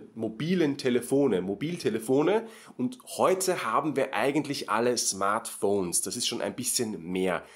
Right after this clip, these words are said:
eine Stufe höher. Vielleicht habt ihr das mal beobachtet, egal ob auf der Uni oder in der Arbeit, im Büro oder vielleicht im Restaurant,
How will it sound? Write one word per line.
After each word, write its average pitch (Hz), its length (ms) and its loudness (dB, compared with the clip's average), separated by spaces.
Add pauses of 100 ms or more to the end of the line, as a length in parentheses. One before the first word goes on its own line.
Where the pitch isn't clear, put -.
eine 107 220 0
Stufe 127 580 -2
höher. 104 540 2
Vielleicht 139 420 0
habt 185 160 0
ihr 196 40 4
das 185 120 2
mal 175 80 2
beobachtet, 160 640 4
egal 131 400 0
ob 127 260 0 (320)
auf - 200 0
der 127 180 4
Uni 214 480 4 (140)
oder 143 180 4
in 127 120 2
der - 140 0
Arbeit, 143 520 2
im 147 120 0
Büro 139 580 2 (200)
oder 127 240 4
vielleicht 120 640 0
im 123 260 2
Restaurant, 117 800 4